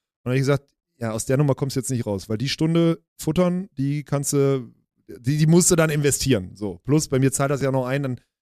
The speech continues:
haben sie mich jetzt einmal gesehen im Sommer, dann ist auch gut. So, auf, weißt du, dann nach Timmendorf kommen die auch, dann hab ich auch wirklich bis Weihnachten Ruhe.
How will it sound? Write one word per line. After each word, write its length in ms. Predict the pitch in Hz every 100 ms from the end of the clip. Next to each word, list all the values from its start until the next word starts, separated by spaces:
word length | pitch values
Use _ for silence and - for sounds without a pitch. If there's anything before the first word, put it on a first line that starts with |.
| _
haben 100 | 127
sie 80 | 135
mich 80 | 135
jetzt 160 | 131 -
einmal 200 | 135 127
gesehen 280 | 117 123 143
im 100 | 123
Sommer, 200 | 131 127
dann 100 | 117
ist 140 | 117
auch 140 | 104
gut. 200 | - 101 - _ -
So, 220 | 98 - _
auf, 140 | 98
weißt 240 | 90 113 113
du, 120 | 147
dann 180 | 123 123 _ _
nach 140 | - 117
Timmendorf 340 | 160 156 143
kommen 160 | 156 147
die 80 |
auch, 200 | 120 151
dann 140 | 131 131
hab 100 | 139
ich 60 | 135
auch 100 | 120
wirklich 200 | 135 117
bis 140 | 117
Weihnachten 340 | 117 117 - 98
Ruhe. 220 | 104